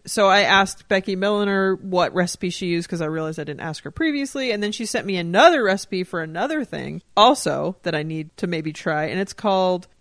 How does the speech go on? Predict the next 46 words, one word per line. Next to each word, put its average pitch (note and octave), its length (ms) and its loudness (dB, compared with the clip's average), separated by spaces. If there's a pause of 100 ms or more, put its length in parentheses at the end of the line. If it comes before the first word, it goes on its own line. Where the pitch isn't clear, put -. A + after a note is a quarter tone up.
(120)
okay, D#3+ 160 -10
I'm D3 60 -8
gonna D#3 100 -8
get E3+ 140 -6
this - 160 -14
right, C#3+ 240 -6 (260)
strawberry D4 1200 0 (120)
pretzel A3+ 500 2
salad. F3 540 0 (140)
And G3+ 500 6
I G#3+ 100 4
said, G#3 180 0
"You G#3+ 120 -2
need G#3+ 140 0
to C4+ 100 2
send C4 200 2
that B3+ 100 4
as B3+ 160 2
in C#4 80 -2
a D#4 80 -2
carb." F3 560 0 (120)
And F#3 680 -2 (140)
I F3 100 -2
don't F#3+ 140 -4
know F#3+ 80 -4
if F#3+ 100 -6
that - 160 -6
sentence E3+ 360 -8
came F3 180 -6
out D#3 120 -6
correctly, D3+ 420 -4
but - 160 -4
anyway, E3 640 0
shout B3+ 220 2
out A#3+ 120 2
to G#3 100 -6
you F#3+ 60 -2
for F3+ 140 -6
sending E3+ 260 -6
me D#3+ 120 -6
that, D3 340 -6
uh, - 260 -10
good F#3 220 -6
recipe. F3+ 280 -6
And D#3+ 120 -4
I, G#3+ 80 -2